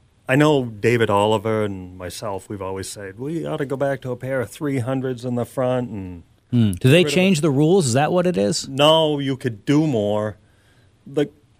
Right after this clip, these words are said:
Speaker 1: now the cars run right on the ground. The noses are dragging all the way around. Back then, they weren't.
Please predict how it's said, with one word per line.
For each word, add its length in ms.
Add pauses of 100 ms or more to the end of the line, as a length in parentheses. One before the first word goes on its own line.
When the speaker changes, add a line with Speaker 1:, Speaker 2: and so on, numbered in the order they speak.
(800)
Speaker 1:
now 380
the 80
cars 600 (120)
run 260
right 220
on 180
the 80
ground. 440 (360)
The 100
noses 460
are 80
dragging 500
all 180
the 60
way 140
around. 600
Back 280
then, 320
they 160
weren't. 560